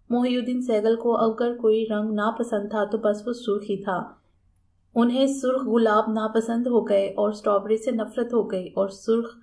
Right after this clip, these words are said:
टाई और बो से भी और, और गुल्हे लाला से। और उन्हें ऐसी बहू नहीं चाहिए थी अपने समीउद्दीन के लिए, और वैसी तो बिल्कुल नहीं जिसमें किसी भी हवाले से स्कारलेट की मुशाबत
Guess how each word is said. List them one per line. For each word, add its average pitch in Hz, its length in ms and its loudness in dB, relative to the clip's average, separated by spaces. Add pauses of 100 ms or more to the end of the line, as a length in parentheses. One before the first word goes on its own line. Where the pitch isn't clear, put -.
(400)
टाई 233 280 4
और 233 200 2
बो 214 260 0
से 214 180 -2
भी 190 340 -8
और, 202 200 4
और 220 460 -4 (680)
गुल्हे 247 300 0
लाला 214 340 0
से। 190 460 -10
और 214 140 -2
उन्हें 226 420 -6
ऐसी 226 300 -4
बहू 214 360 0
नहीं 226 320 0
चाहिए 214 360 0
थी 233 240 -4
अपने 214 520 -4 (500)
समीउद्दीन 269 680 -2
के 208 120 2
लिए, 185 440 -6 (280)
और 277 200 10
वैसी 269 340 6
तो 277 160 6
बिल्कुल 233 400 6
नहीं 196 380 -2
जिसमें 247 360 0
किसी 254 320 -2
भी 269 160 4
हवाले 220 480 0
से 247 180 2
स्कारलेट 214 560 0
की 254 120 -4
मुशाबत 226 540 0